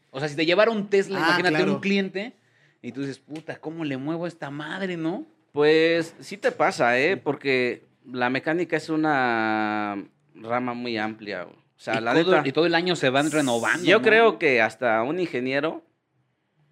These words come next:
Speaker 3: mm, se especializa en ciertas cosas nada más. Entonces es muy difícil como que abarcar todo, ¿no?
Speaker 1: Claro.
Speaker 3: O sea, sí es muy difícil. Hay carros que de plano están muy nuevos, como tú dices, el Tesla. Sabes el funcionamiento, sabes cómo trabaja, cómo funciona, pero a final de cuentas,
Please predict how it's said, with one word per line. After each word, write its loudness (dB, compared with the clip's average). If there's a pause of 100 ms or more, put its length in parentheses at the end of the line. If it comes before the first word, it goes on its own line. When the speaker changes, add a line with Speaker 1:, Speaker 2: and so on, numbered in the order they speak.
Speaker 3:
mm, -8
se -12
especializa -6 (160)
en -10
ciertas -6
cosas -18
nada -12
más. -20
Entonces -10
es -4
muy -6
difícil -8
como -10
que -8
abarcar -8
todo, -10
¿no? -12
Speaker 1:
Claro. -14 (240)
Speaker 3:
O -20
sea, -2
sí -4
es 0
muy -4
difícil. -6
Hay 0
carros -2
que -4
de -2
plano -4
están -6
muy -6
nuevos, -6
como -14
tú -14
dices, -10
el -8
Tesla. -8 (440)
Sabes -4
el -6
funcionamiento, -4
sabes -6
cómo -10
trabaja, -2
cómo -10
funciona, -10
pero 0
a 2
final -2
de -4
cuentas, -2